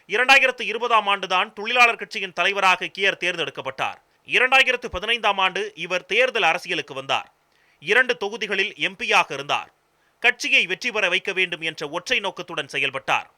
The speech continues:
அதில் வெற்றியும் பெற்றார் என முரசொலி நாளேடு பாராட்டு தெரிவித்துள்ளது. மிக சாதாரண தொழிலாளர் குடும்பத்தில் ஆயிரத்து தொள்ளாயிரத்து அறுபத்தி இரண்டாம் ஆண்டு பிறந்தவர் கியர்.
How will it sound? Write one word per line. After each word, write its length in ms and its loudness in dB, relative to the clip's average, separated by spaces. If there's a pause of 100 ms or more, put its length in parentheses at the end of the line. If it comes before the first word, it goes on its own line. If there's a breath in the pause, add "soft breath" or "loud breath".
(300)
அதில் 300 2
வெற்றியும் 420 0
பெற்றார் 340 2
என 380 0
முரசொலி 440 -2
நாளேடு 380 2
பாராட்டு 460 2
தெரிவித்துள்ளது. 540 -8 (260)
மிக 300 -2
சாதாரண 560 4
தொழிலாளர் 480 2
குடும்பத்தில் 520 -8
ஆயிரத்து 540 0
தொள்ளாயிரத்து 580 0
அறுபத்தி 340 -4
இரண்டாம் 400 2
ஆண்டு 200 2
பிறந்தவர் 520 -4 (180)
கியர். 320 0